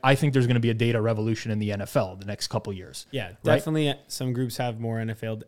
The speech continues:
Speaker 2: N F L data. You have the, the whole, obviously, soccer data that's everywhere. And then look at M L B now. Like, they release StatCast. There's better data than that as well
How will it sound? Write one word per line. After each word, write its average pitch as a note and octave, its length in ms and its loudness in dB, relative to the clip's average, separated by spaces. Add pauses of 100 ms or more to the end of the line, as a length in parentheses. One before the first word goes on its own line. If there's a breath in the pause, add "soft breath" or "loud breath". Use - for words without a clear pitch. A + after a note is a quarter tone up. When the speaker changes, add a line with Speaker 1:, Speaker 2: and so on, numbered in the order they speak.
Speaker 2:
N A2 100 -4
F A2 140 -6
L A2 100 -4
data. G#2+ 400 -6
You A2+ 140 -6
have G#2+ 340 -8
the, G#2+ 320 -10
the A2+ 120 -12
whole, A2+ 500 -4
obviously, G#2+ 380 -10
soccer G#2+ 420 -10
data G#2+ 260 -8
that's G#2 240 -10
everywhere. A2 320 -4
And G#2+ 180 -8
then G#2+ 220 -6
look A2+ 180 -6
at G#2+ 140 -6
M A2 140 -4
L G#2+ 120 -4
B A#2 140 -6
now. G2+ 160 -6
Like, G2+ 140 -12
they B2+ 100 -2
release C3 340 0
StatCast. A2 680 -8
There's A#2+ 180 -6
better A#2+ 320 -4
data A2 240 -6
than G2 160 -12
that G2 160 -16
as - 140 -20
well - 240 -20